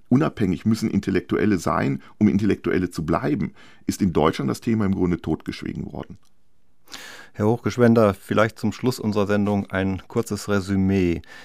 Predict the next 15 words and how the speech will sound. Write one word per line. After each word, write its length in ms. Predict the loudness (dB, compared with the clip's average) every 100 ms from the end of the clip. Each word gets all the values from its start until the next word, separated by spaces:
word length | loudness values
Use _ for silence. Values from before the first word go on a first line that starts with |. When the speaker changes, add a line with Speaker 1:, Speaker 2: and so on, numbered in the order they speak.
| -20 -12
Speaker 2:
Wie 300 | -8 -4 -2
ist 240 | -2 -2 2
der 80 | 2
Beitrag 540 | 4 2 2 -2 -2
des 180 | -6 -2
Kongresses 520 | -2 0 0 -2 -6
für 160 | -6 -6
kulturelle 500 | -6 -4 -2 -2 -2
Freiheit 680 | -4 -2 0 2 0 -2 -8
und, 520 | -6 -2 -2 -4 -6
äh, 280 | -6 -2 -4
seiner 300 | -4 -2 -4
Zeitschrift 680 | -2 -4 -2 -4 -8 -10 -6
Der 80 | -4
Monat 560 | -2 -2 -2 -2 -4